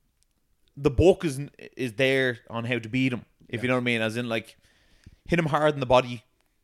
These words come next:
Speaker 1: That seems to work. Also, if you're, go-,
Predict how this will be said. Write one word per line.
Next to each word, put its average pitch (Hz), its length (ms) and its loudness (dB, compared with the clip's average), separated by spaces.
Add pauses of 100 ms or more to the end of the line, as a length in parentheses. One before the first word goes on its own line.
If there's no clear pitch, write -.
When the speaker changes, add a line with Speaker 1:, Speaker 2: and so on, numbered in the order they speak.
(240)
Speaker 1:
That 123 180 -8
seems 123 240 -8
to 131 60 -6
work. 117 420 -2 (420)
Also, 135 420 0 (1400)
if 131 120 -4
you're, 156 200 2
go-, 147 120 -8